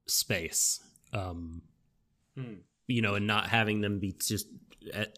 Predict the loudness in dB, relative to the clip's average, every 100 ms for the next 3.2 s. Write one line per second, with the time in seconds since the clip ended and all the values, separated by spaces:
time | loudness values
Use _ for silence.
0 | 0 2 6 6 6 4 4 2 2 0
1 | 0 -4 -6 -2 2 4 4 2 2 2
2 | -2 -2 0 4 4 2 -2 -4 -8 -10
3 | -8 -10